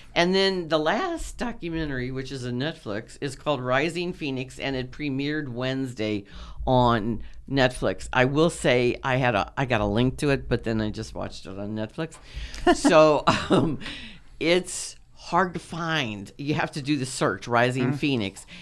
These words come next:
Speaker 1: It is fascinating. It is about the International Paralympic Games.
Speaker 2: Okay.
Speaker 1: And it takes these athletes, and their stories are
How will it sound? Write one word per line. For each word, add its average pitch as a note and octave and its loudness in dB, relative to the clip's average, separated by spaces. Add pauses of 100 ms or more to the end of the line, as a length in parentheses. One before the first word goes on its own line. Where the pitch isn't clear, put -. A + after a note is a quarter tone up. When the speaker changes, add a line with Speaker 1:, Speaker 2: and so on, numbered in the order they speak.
(200)
Speaker 1:
It A3+ 8
is D3+ 2 (300)
fascinating. A#3+ -2 (280)
It G3+ 4
is A#3 2
about D#3 -2
the C3+ -6
International C#3+ -4
Paralympic B2 -4
Games. - -16
Speaker 2:
Okay. F3 2 (200)
Speaker 1:
And D#3+ 4
it C#3+ -2
takes E3+ -4
these C3+ -6
athletes, C3+ -4 (260)
and D#3+ 4
their F#3+ 8
stories D3+ 2 (120)
are B2 2